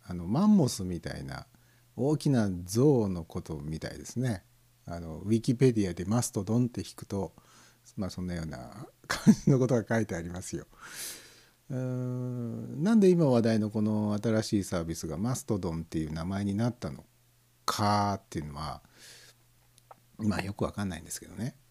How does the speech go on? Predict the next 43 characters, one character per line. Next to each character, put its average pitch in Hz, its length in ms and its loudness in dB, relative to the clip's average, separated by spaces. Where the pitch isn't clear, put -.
っ 98 40 0
て - 80 4
い 185 40 10
う 185 40 2
か、 143 160 6
そ 117 120 -2
の 107 160 0
マ 135 200 2
ス - 60 -4
ト 226 120 2
ド 190 140 6
ン 135 60 6
自 123 180 2
体 104 260 4
が、 82 220 -2
な 110 280 4
ん 220 80 8
で 262 120 4
こ 247 180 2
ん 208 60 8
な 165 120 8
に 107 560 4
一 120 200 -2
気 - 160 0
に 98 120 2
こ 85 480 -6
う、 - 1120 -18
な 107 520 2
ん 165 80 6
だ 151 100 6
ろ 80 100 -2
う、 - 40 -10
こ 73 100 -8
れ、 - 180 -8
話 98 160 0
題 165 220 6
に 180 260 6
な 123 180 2
っ 135 40 -2
た 107 120 0
で 73 100 -4
す - 120 -6
ね。 127 300 4